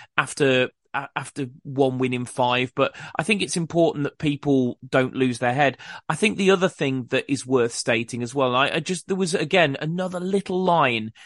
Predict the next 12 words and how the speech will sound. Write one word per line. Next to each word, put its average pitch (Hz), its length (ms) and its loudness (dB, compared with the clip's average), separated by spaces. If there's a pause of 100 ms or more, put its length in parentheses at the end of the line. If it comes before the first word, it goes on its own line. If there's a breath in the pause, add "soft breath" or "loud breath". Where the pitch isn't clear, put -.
(340 loud breath)
out 135 340 2
of, 127 460 4
um, 127 580 0 (160)
a-, 139 160 2 (100)
out 147 240 0
of 139 140 -6 (1120)
what 143 300 0
Corberan 135 500 2
said 120 260 -4
post-match. 127 540 -2
He 127 140 -10
said, 139 320 0